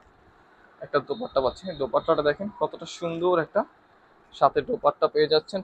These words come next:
প্রাইস আটশোশো পঞ্চাশ টাকা, ঢাকার মধ্যে ডেলিভারি চার্জ আশি এবং ঢাকার বাইরে ডেলিভারি চার্জ থাকবে একশো পঞ্চাশ টাকা। ঢাকার বাইরে হলে অবশ্যই দুইশো টাকা, নতুন কাস্টমার যারা আছেন অবশ্যই দুইশো টাকা বিকাশ অ্যাডভান্স করতে হবে। দ্রুত স্ক্রিনশট দিতে হবে। এই সুন্দর সুন্দর কালেকশনগুলো যাদের লাগবে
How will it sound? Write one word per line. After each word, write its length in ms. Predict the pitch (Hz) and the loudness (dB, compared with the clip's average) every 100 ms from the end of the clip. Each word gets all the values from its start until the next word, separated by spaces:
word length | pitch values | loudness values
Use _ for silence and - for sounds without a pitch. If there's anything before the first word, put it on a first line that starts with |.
| - | 6
প্রাইস 280 | 143 160 - 139 | 8 8 4 -2
আটশোশো 340 | - - - - | -2 -10 -8 -2
পঞ্চাশ 280 | 156 151 254 - | -2 -2 -8 -8
টাকা, 160 | 175 175 151 | 2 2 4
ঢাকার 240 | 131 147 143 | 2 2 0
মধ্যে 160 | 143 143 | -4 -2
ডেলিভারি 280 | 143 147 147 | 0 2 2
চার্জ 140 | 156 127 139 | 2 4 2
আশি 140 | - 170 | 2 -2
এবং 100 | 147 131 | -2 0
ঢাকার 220 | 131 143 139 | 2 2 0
বাইরে 160 | 135 139 | 0 0
ডেলিভারি 260 | 139 139 143 | 0 0 2
চার্জ 140 | 143 - | 0 0
থাকবে 180 | 147 143 | -2 0
একশো 160 | 135 - - | 0 -4 0
পঞ্চাশ 300 | 156 - 160 175 | 0 0 0 2
টাকা। 180 | 170 208 - _ - - | 8 6 6 _ -20 -4
ঢাকার 260 | 127 123 139 | -2 2 4
বাইরে 160 | 135 139 147 | 6 4 4
হলে 120 | 151 135 | 4 4
অবশ্যই 380 | 147 - 180 254 - - _ _ - _ | 2 0 0 0 -6 -20 _ _ -20 _
দুইশো 240 | 139 139 151 | -4 -2 4
টাকা, 140 | 147 160 147 | 4 4 0
নতুন 160 | 151 151 | -2 -2
কাস্টমার 300 | 147 151 151 | -2 -2 2
যারা 140 | 147 143 | 4 6
আছেন 160 | 151 180 143 | 2 0 0
অবশ্যই 240 | 143 147 | -2 -8
দুইশো 140 | 139 139 | -10 -4
টাকা 120 | 143 143 | 0 0
বিকাশ 160 | 139 147 | 0 -2
অ্যাডভান্স 280 | 135 127 139 - | -2 -2 -6 -6
করতে 140 | - | -4
হবে। 100 | 139 131 | -4 -2
দ্রুত 160 | 262 - 180 | -6 -4 -6
স্ক্রিনশট 360 | - 180 185 165 | -4 -4 0 0
দিতে 140 | 156 - | -2 -8
হবে। 140 | 135 143 - - - _ _ _ - | -8 -8 -12 -18 -20 _ _ _ -14
এই 60 | 139 | -8
সুন্দর 260 | 151 160 185 - 175 170 | -6 0 0 0 -8 -2
সুন্দর 220 | 170 175 160 | 2 2 4
কালেকশনগুলো 460 | 151 156 165 160 160 | 4 2 0 2 4
যাদের 220 | 147 147 160 | 4 4 2
লাগবে 180 | 147 151 | 2 2